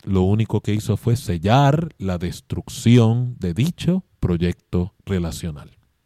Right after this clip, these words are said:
Este es el doctor Peter Burgos Vega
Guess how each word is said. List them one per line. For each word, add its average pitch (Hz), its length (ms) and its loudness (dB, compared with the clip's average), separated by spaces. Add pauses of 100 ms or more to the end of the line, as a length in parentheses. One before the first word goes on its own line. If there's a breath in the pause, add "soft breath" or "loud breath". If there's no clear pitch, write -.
(1700 soft breath)
Este 156 200 4
es 220 60 8
el 165 80 8
doctor 135 340 6
Peter 120 320 4
Burgos 117 560 4
Vega 98 500 0